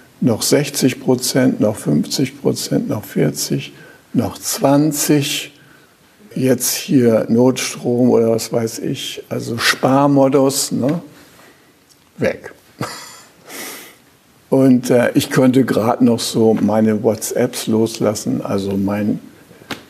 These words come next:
Aufladekabel <laughs> ist weg. Ihr werdet von mir demnächst nichts mehr hören und so. Naja, stundenlang habe ich dann in meiner Luxusherberge nach dem Kabel gesucht, es war nicht aufzufinden.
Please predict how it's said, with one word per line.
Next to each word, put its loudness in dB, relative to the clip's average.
Aufladekabel 2
<laughs> -6
ist -4
weg. -2
Ihr 0
werdet 2
von 0
mir 2
demnächst 0
nichts 0
mehr 0
hören -2
und -8
so. -4
Naja, 2
stundenlang 2
habe 2
ich -4
dann 2
in 0
meiner 0
Luxusherberge -2
nach -4
dem -4
Kabel -2
gesucht, -10
es -14
war -4
nicht -8
aufzufinden. -10